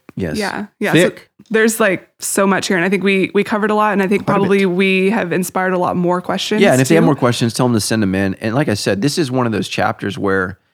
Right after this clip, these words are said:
Speaker 1: it's confusing. And, and, and hopefully I've provided some clarity for it. But, but even scholars disagree. And, and some people throw their hands up in the air because they don't know what's happening here. I think I've done a pretty good job of trying to explain it, but
Speaker 2: Yeah.
Speaker 1: you know, I
Speaker 2: Yeah,
Speaker 1: may
Speaker 2: so
Speaker 1: have,
Speaker 2: if
Speaker 1: may
Speaker 2: you
Speaker 1: have
Speaker 2: have
Speaker 1: confused.
Speaker 2: questions, if you wanna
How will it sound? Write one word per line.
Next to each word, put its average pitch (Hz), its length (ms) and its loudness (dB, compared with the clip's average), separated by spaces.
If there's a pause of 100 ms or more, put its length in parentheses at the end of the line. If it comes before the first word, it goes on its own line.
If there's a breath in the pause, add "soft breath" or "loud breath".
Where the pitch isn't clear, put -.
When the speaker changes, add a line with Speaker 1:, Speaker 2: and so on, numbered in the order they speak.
Speaker 1:
it's 120 180 0
confusing. 92 560 -2
And, 98 420 -2
and, 95 280 -2
and 107 140 0
hopefully 143 380 2
I've 107 200 0
provided 104 460 0
some 120 300 0
clarity 123 540 0
for 123 280 0
it. - 120 -8 (380 soft breath)
But, 107 360 -2
but 107 140 -2
even 135 240 2
scholars 95 480 -2
disagree. 85 540 -6
And, 90 240 -6
and 95 100 -6
some 101 140 -4
people 95 180 -4
throw 95 160 -4
their 87 80 -4
hands 87 220 -6
up 85 100 -12
in - 60 -12
the 90 80 -8
air 85 100 -8
because 85 280 -8
they 92 80 -2
don't 90 160 -4
know 87 280 -6 (680)
what's 185 180 -4
happening - 380 -6
here. - 340 -8
I - 40 -8
think 131 160 0
I've 110 100 0
done 107 160 0
a 95 60 -2
pretty - 320 -2
good 104 140 0
job 95 220 -2
of 90 80 -10
trying 95 220 -6
to 87 60 -6
explain 92 360 -6
it, 90 140 -10
but 90 180 -6 (380)
Speaker 2:
Yeah. 214 180 -6 (140)
Speaker 1:
you - 80 -8
know, 87 100 -4
I 87 60 0
Speaker 2:
Yeah, 208 80 2
Speaker 1:
may - 60 0
Speaker 2:
so - 100 0
Speaker 1:
have, - 40 2
Speaker 2:
if - 100 0
Speaker 1:
may - 40 0
Speaker 2:
you 247 80 4
Speaker 1:
have 254 120 2
Speaker 2:
have - 40 -4
Speaker 1:
confused. - 0 -
Speaker 2:
questions, 196 540 0
if 202 140 0
you 202 100 2
wanna 185 360 0